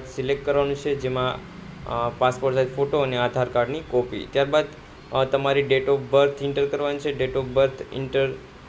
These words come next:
થયા બાદ તમે હિન્દુ, મુસ્લિમ જેમાં આવતા હોય તે કેટેગરી પસંદ કરવાની છે. ત્યારબાદ તમારા જિલ્લાના અથવા તાલુકાના પિનકોડ નંબર એન્ટર કરવાના છે.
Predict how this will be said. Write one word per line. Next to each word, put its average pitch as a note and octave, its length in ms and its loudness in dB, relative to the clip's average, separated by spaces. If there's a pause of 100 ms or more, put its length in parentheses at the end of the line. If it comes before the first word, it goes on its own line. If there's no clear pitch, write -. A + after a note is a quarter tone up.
(120)
થયા B2+ 260 4
બાદ B2 280 4 (1300)
તમે C3 260 -2
હિન્દુ, C3+ 360 -2
મુસ્લિમ C3 380 -6
જેમાં B2+ 380 0
આવતા C3 200 2
હોય C3+ 160 2
તે B2 120 -4
કેટેગરી C3 480 -2
પસંદ C#3 380 -6
કરવાની C#3+ 320 0
છે. C#3 160 -4
ત્યારબાદ C3 400 -2 (400)
તમારા B2+ 640 2 (320)
જિલ્લાના C3 420 2
અથવા B2 180 -2
તાલુકાના C3 440 0
પિનકોડ B2+ 460 0
નંબર C#3+ 240 0
એન્ટર C#3+ 260 2
કરવાના C#3 360 2
છે. C#3+ 180 -6